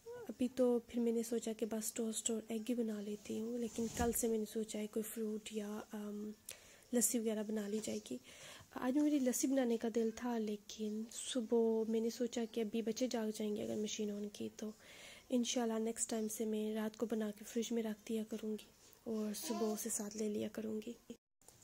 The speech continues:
वैसे तो दिन में एक दफ़ा सुबह खासकर हम चाय जो है वो देसी लेते हैं, लेकिन आज थोड़ी देर हो रही थी, मैंने सोचा था कि, अम, रोज़ा हमारा बंद होगा तकरीबन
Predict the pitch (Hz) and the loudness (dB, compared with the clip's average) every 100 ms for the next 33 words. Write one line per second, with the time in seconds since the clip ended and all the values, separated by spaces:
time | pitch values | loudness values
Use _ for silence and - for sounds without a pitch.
0 | 269 254 240 - 285 277 240 240 233 233 | 0 2 2 0 2 2 4 6 6 6
1 | 240 233 - - 220 - 254 233 226 214 | 4 2 -2 -4 -6 -2 0 2 0 -2
2 | 214 - 240 226 226 220 220 220 - 240 | -6 -4 -4 -2 -4 -2 -2 -4 0 2
3 | 220 214 226 - 226 226 226 214 214 226 | 2 0 -2 -2 -6 -4 -4 -2 0 2
4 | 220 - 269 254 - 240 294 - - - | 2 2 4 4 2 -2 -2 -6 -18 -20
5 | - - 240 233 226 226 226 247 220 226 | -20 -6 0 2 2 0 2 2 4 6
6 | 247 247 233 277 262 247 233 226 220 214 | 6 6 2 0 2 2 2 0 -4 -4
7 | 214 220 - - 208 214 - 214 214 214 | -4 -6 -6 -4 -4 -4 -6 -6 -4 -2
8 | 214 208 - 226 233 220 220 226 214 208 | -4 -6 -12 2 4 4 0 0 -2 -2
9 | 214 - - - - - - - - - | -6 -8 -20 -20 -20 -18 -20 -20 -20 -16
10 | - 233 226 - 233 220 214 208 214 220 | 0 2 2 2 2 2 -4 -6 -6 -10
11 | - 220 214 220 214 208 208 214 214 | -4 -4 -2 -2 -2 -2 -2 -2 -4